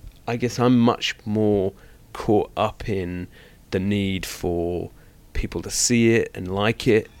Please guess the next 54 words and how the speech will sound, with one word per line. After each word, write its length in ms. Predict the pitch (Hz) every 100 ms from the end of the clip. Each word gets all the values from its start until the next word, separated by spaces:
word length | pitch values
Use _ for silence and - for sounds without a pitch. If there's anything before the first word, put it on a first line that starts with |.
| -
and, 380 | 101 90 92 - -
you 120 | 123
know, 120 | 92 80
and, 320 | 101 101 -
and 280 | - 208 - -
with 180 | 113 104
that 280 | 113 101 -
comes 240 | 117 104
that 140 | - -
question 320 | 104 104 95
of, 60 | 87
well, 260 | 92 92 95 - - - - -
is 200 | 101 104
that 180 | 107 -
art? 440 | 107 127 156 - -
If, 420 | 117 104 - - -
you 100 | 110
know, 280 | 110 98 73
isn't 200 | 107 117
art 280 | - 95 -
just 300 | - - -
something 340 | 107 - 92
that 80 | 73
you 140 | 104 95
just 200 | - -
have 200 | - -
to 80 |
kind 240 | - - 85
of 100 | -
put, 280 | - - - - - -
you 80 | 98
know, 80 | 73
you 160 | 98
have 240 | 110 90 -
to 80 | 65
express 380 | - - - -
this 220 | - -
idea 500 | 76 98 95 95 87
or 120 | 73
this 220 | 65 -
thing, 180 | - 60
you 60 | 80
know, 140 | 85
whereas, 360 | 82 76 69 - - - - - - -
um, 580 | 107 98 90 76 65 50 -
so, 200 | - 117
you 220 | 117 131
know, 100 | 104
does 220 | 90 101
that 240 | 110 92 - -
make 400 | - 110 - -
you 80 | 92
a 40 |
lesser 600 | 87 90 - - 85 85